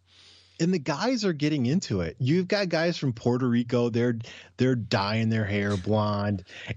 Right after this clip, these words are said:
And then you got, um, you got Fernando Rodney pulling out a giant golden plantain from his pants. I mean, this is good theater. <laughs>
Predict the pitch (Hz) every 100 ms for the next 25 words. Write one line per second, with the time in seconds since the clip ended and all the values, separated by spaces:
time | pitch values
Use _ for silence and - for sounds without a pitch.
0 | - 156 156 147 139 - 143 139 160 139
1 | 131 - - 143 123 113 101 - _ -
2 | _ _ - 127 165 127 - _ - -
3 | 139 139 139 135 123 113 123 123 123 120
4 | 113 - 135 135 131 127 120 113 135 123
5 | 110 127 123 127 120 104 123 117 120 117
6 | 113 - 113 110 113 113 110 110 110 113
7 | 110 104 - - 107 110 107 - - 208
8 | 269 330 330 349 302 - 220 294 254 110
9 | 104